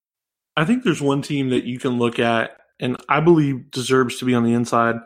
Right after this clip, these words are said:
and that's Benedictine Mesa in the Cal Pac. They led that conference for three months.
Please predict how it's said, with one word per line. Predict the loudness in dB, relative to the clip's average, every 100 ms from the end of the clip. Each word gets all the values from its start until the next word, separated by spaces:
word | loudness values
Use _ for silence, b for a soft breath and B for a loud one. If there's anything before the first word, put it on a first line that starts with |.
| _ _ _ _ _
and | -4
that's | -2 -2
Benedictine | 2 2 4 0 2 2 4
Mesa | 2 0 -2
in | -2
the | -4
Cal | 0 2
Pac. | 2 0 -2 -6 _ _ _ _ _
They | 2
led | 4 6 4
that | 2 0
conference | 2 0 2 -2 -4
for | -6
three | -6 -2 -2
months. | 0 0 -2 -10